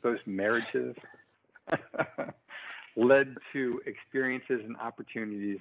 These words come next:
that led to wonderful experiences in my life. It's so hard to say. Again, I, I, I think I, I, I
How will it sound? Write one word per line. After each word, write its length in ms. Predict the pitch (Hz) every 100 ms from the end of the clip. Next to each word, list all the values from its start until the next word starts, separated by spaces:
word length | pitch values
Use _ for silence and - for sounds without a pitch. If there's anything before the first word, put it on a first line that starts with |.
| -
that 160 | 113 - 143
led 480 | 101 107 107 101 101 -
to 360 | 107 98 90 - - _ -
wonderful 440 | 110 120 117 113
experiences 500 | 98 - 104 98 95
in 40 | 92
my 120 | 90
life. 300 | 90 85 82 - _ _ _ _ _ _ _ _ _ _ - -
It's 140 | - - -
so 120 | 220
hard 260 | - 190 156
to 60 | 131
say. 240 | - 110 95
Again, 300 | 117 156 139
I, 220 | 123 123 -
I, 260 | 120 120 - _ _ _ _ _ _ _ _ _ _ _ - - 143
I 80 |
think 240 | 135 208 185
I, 160 | 147 147 135
I, 200 | 127 131
I 100 | -